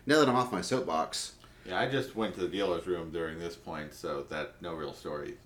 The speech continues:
Speaker 2: beyond. I was in the dealer's room. There was stuff in there. It's huge.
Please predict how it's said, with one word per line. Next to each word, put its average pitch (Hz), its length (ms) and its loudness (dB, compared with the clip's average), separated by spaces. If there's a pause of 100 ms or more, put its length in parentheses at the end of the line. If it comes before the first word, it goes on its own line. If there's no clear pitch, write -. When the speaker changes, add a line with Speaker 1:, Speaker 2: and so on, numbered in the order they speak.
(140)
Speaker 2:
beyond. 69 340 -12 (100)
I 78 100 -4
was 78 160 -4
in 82 100 -6
the 80 60 -8
dealer's 101 360 2
room. 90 280 -4 (260)
There 101 80 -4
was 98 300 -6 (160)
stuff 110 260 4
in 101 140 -2
there. 87 380 -2 (200)
It's 98 160 -8
huge. 104 520 6